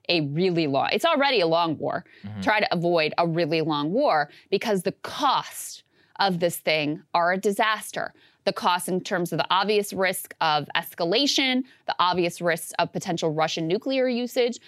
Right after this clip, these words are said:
Speaker 1: but also in terms of Ukrainian civilian casualties, Ukrainian economic devastation, world hunger and poverty increasing because of increased food and fuel prices.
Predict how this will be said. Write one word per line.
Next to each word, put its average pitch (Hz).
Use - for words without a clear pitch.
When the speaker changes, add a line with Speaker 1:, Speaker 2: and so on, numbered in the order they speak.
Speaker 1:
but -
also 320
in 262
terms 269
of 233
Ukrainian 285
civilian 190
casualties, 170
Ukrainian 269
economic 196
devastation, 170
world 254
hunger 247
and 208
poverty 214
increasing 208
because 185
of 196
increased 196
food 214
and 190
fuel 339
prices. -